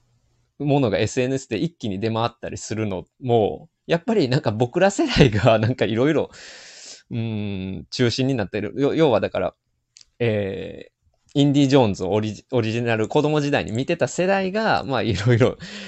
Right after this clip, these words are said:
今、映画の宣伝したりとかね、エスエヌエスで盛り上がったりとかしてんのかなっていう感じはすごくしましたね。なんかそこら辺は、まあ、すごく僕としてもアンビバレントな気持ちがあったりはするんですけど、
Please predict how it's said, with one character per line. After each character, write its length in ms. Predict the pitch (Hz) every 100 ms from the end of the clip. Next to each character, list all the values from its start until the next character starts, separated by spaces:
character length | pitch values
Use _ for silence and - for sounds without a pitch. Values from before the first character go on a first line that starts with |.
| -
今、 420 | 123 107 104 95 -
映 160 | 131 120
画 100 | 110
の 80 |
宣 260 | 107 127 139
伝 180 | 135 135
し 80 | -
た 100 | 143
り 100 | 101
と 100 | -
か 120 | -
ね、 260 | 147 - _ - _ -
エ 80 |
ス 140 | 107 113
エ 100 | 110
ヌ 80 | 120
エ 60 |
ス 60 | 107
で 80 | 95
盛 200 | 101 110
り 40 |
上 60 | 120
が 80 |
っ 80 | 135
た 100 | -
り 80 | -
と 100 | -
か 200 | - 131
し 100 | -
て 100 | -
ん 100 | 139
の 80 | 151
か 120 | 107
な 80 | 90
っ 100 | 120
て 120 | -
い 40 | 98
う 60 |
感 180 | 95 110
じ 80 | 104
は 80 | 98
す 140 | -
ご 120 | 107
く 260 | 113 - 131
し 120 | -
ま 140 | 113 117
し 80 |
た 80 | -
ね。 240 | - 104 101 - _
な 80 | 120
ん 20 |
か 80 | 110
そ 100 | -
こ 120 | -
ら 80 | 131
辺 160 | 143 143
は、 220 | 139 131 _ _ _ _
ま 340 | 135 131 98 -
あ、 40 |
す 140 | -
ご 100 | 117
く 140 | 113 101
僕 240 | 98 -
と 80 | 131
し 80 | 117
て 80 | -
も 120 | 95
ア 60 |
ン 60 | 107
ビ 100 | 107
バ 120 | 107
レ 80 | 95
ン 80 | 90
ト 80 | 95
な 100 | 101
気 100 | 110
持 120 | 107
ち 100 | 101
が 140 | 90
あ 80 | -
っ 80 | 123
た 100 | 175
り 40 | 135
は 80 |
す 100 | 104
る 120 | 135 147
ん 80 |
で 100 | 120
す 80 | 101
け 100 | 113
ど、 240 | 104 117